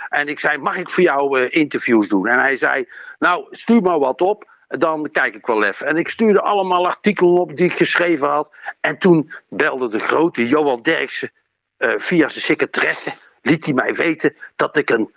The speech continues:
dat ik bij hem op bezoek kon komen in Gouda, eh, op de redactie van Voetbal International. Nou, dat vond ik, ik, ik had heus wel wat meegemaakt. Ik bedoel, ik was, ik was niet op mijn mondje gevallen.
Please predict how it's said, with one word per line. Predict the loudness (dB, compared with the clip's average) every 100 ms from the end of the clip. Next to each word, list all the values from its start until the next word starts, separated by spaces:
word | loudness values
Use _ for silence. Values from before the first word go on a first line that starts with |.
| -8
dat | -4 -2
ik | -2
bij | -2 -2
hem | -2 -4 -4
op | -4
bezoek | 0 0 0 0
kon | -4 -2
komen | -2 0 0 -4 _ _
in | -2 0
Gouda, | 0 -2 -2 -2 -4 -6 _ _ _
eh, | -4 -2 -2 -6 _ -20 -20 -20 -20 -20 _ -20 -20 _ _
op | -4
de | 0
redactie | 0 0 -2 -2 -6 -4
van | -4 -2
Voetbal | -4 -2 -2 -2
International. | -2 -2 0 0 0 -2 0
Nou, | 2 0 -2 -10 -16 -14 -14 -8
dat | -6 -4
vond | 0 0
ik, | -2
ik, | -4 -4
ik | -4 -4
had | -4
heus | 0 0
wel | 2 0 0
wat | -2 0
meegemaakt. | 2 2 2 0 0
Ik | -2
bedoel, | -2 0
ik |
was, | -2 -4
ik | -6 -14 -14 -14 _ -20 -20 _
was | -2
niet | 2
op | 2
mijn | 2 0
mondje | 0 -2 -4
gevallen. | -2 -2 0